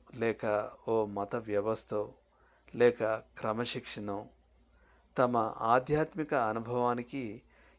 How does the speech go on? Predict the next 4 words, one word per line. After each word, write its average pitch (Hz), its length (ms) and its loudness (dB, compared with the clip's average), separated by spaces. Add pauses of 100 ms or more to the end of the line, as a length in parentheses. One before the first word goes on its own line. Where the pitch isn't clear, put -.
(140)
ఏదో 135 380 6
చేరుస్తుందని 127 1040 -2 (460)
నమ్మే 120 420 0
క్రైస్తవులు 117 880 -2